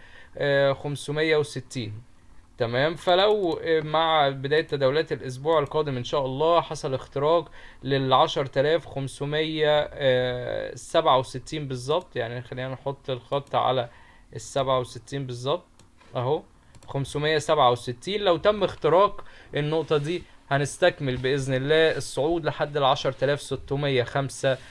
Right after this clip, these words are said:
وخمسين، وبعد العشر تلاف ستمية خمسة وخمسين هيكون الطريق فاضي جدًا عشان المؤشر يروح للعشرة تمنمية وستين، للعشرة تسعمية تسعة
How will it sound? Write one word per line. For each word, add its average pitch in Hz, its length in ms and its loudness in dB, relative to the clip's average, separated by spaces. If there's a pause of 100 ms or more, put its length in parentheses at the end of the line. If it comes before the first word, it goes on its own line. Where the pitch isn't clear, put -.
(180)
وخمسين، 180 800 -2 (200)
وبعد 170 360 6
العشر 160 280 2
تلاف 160 260 0
ستمية 151 480 0
خمسة 147 440 0
وخمسين 131 560 -2
هيكون 151 520 0 (260)
الطريق 151 420 0
فاضي 156 380 4
جدًا 147 440 -2
عشان 151 560 0
المؤشر 135 500 -2
يروح 143 360 -2 (280)
للعشرة 135 420 2
تمنمية 135 420 -2
وستين، 135 520 -6
للعشرة 131 440 0
تسعمية 127 580 0
تسعة 120 480 0